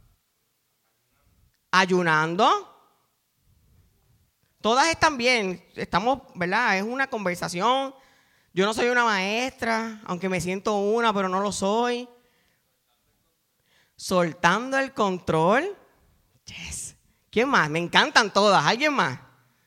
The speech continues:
Sirviendo. Muy bien. ¿Cómo más? Escuchamos al Espíritu, obedecemos al Espíritu Santo, vivimos conforme al Espíritu Santo.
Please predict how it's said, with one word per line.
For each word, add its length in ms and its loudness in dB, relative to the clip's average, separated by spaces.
Sirviendo. 1120 0
Muy 340 4
bien. 500 -2
¿Cómo 280 2
más? 300 2
Escuchamos 720 0
al 120 0
Espíritu, 440 -4
obedecemos 580 0
al 100 0
Espíritu 340 -4
Santo, 320 -4
vivimos 340 -2
conforme 480 -4
al 80 -2
Espíritu 380 -6
Santo. 420 -10